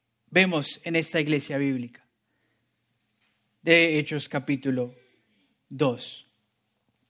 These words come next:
Y ese es el tipo de iglesia que nosotros debemos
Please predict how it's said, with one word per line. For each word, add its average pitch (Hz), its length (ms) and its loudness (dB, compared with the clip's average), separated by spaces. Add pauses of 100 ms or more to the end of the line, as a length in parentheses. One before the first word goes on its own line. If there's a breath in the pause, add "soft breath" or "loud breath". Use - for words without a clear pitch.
Y 156 100 4
ese 180 220 2
es 208 180 -2
el 185 180 2
tipo 185 320 -2
de 180 80 4
iglesia 151 440 -2
que 175 100 -10
nosotros 151 500 -4
debemos 147 580 -2